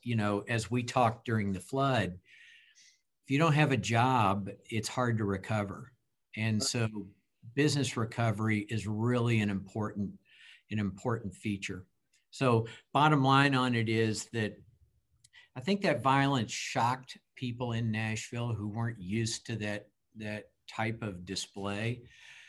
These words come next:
Speaker 1: Uh, but by and large, I don't, I don't think it, it just, it just made Nashville a little more focused on, we really have to be thinking about the whole community as compared to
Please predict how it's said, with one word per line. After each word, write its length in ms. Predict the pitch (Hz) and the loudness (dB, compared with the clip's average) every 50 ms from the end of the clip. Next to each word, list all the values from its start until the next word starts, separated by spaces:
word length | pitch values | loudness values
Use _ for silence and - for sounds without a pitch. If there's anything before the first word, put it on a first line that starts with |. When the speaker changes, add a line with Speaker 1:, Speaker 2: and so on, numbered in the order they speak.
| - _ _ _ _ - | -20 _ _ _ _ -10
Speaker 1:
Uh, 300 | 120 120 117 117 113 110 | -6 -2 0 0 0 0
but 260 | 107 110 117 113 113 - | -2 -4 -6 -8 -6 -4
by 200 | 135 143 151 151 | -2 0 2 2
and 200 | 147 131 123 120 | 2 2 0 0
large, 380 | 120 120 123 123 120 107 107 | 0 0 0 0 0 0 0
I 80 | 110 107 | -2 0
don't, 220 | 110 107 110 110 - - - | 0 -2 -4 -6 -10 -12 -8
I 100 | 107 110 | -6 -6
don't 220 | 110 110 110 - | -4 -6 -6 -6
think 260 | - 120 117 117 - | -6 -6 -6 -4 -4
it, 200 | 110 101 90 - - _ _ _ _ _ _ _ _ _ | -6 -6 -6 -8 -12 _ _ _ _ _ _ _ _ _
it 100 | - 117 | -16 -8
just, 260 | 117 143 131 139 - - _ - | -6 -6 -6 -6 -8 -12 _ -10
it 140 | 135 120 120 | -10 -8 -6
just 240 | - 156 151 - | -6 -6 -6 -4
made 220 | 160 151 139 123 123 | -2 0 0 0 2
Nashville 420 | 127 123 127 123 123 - 139 120 | 0 0 0 -2 -2 -2 -2 -2
a 20 | 113 | -2
little 160 | 113 120 123 | -2 -2 -2
more 220 | 123 123 120 110 | -2 -2 -4 -4
focused 600 | 113 - - 123 123 120 120 131 110 - - - | -4 -4 -4 -6 -4 -4 -4 -4 -4 -4 -4 -4
on, 500 | 110 104 104 104 104 101 101 98 92 95 - - - _ _ _ _ _ _ _ _ _ _ _ | -4 -4 -2 -2 -2 -2 -4 -4 -4 -6 -10 -14 -20 _ _ _ _ _ _ _ _ _ _ _
we 200 | 113 120 120 120 | -8 -6 -4 -2
really 260 | 120 127 127 120 113 | -2 0 0 2 2
have 200 | 117 120 117 117 | 2 2 0 0
to 60 | - 113 | -4 -6
be 140 | 101 104 | -6 -6
thinking 400 | - - - 123 117 120 120 113 | -8 -6 -4 -4 -4 -2 -2 -2
about 260 | 110 95 110 104 - - | -2 0 -2 -2 -2 -4
the 60 | 92 | -8
whole 380 | - - - 147 143 135 - | -8 -4 -2 0 2 2 0
community 640 | 120 - 113 101 90 90 90 82 80 76 80 78 - - _ _ _ _ _ _ _ _ _ | -2 -4 -4 -4 -4 -4 -6 -8 -10 -14 -16 -16 -18 -20 _ _ _ _ _ _ _ _ _
as 200 | 113 107 101 - | -8 -8 -6 -8
compared 580 | - - 90 - - 104 101 98 98 92 82 - | -10 -12 -14 -10 -8 -6 -4 -4 -4 -6 -8 -12
to 340 | - - 95 87 87 87 | -14 -12 -10 -10 -10 -10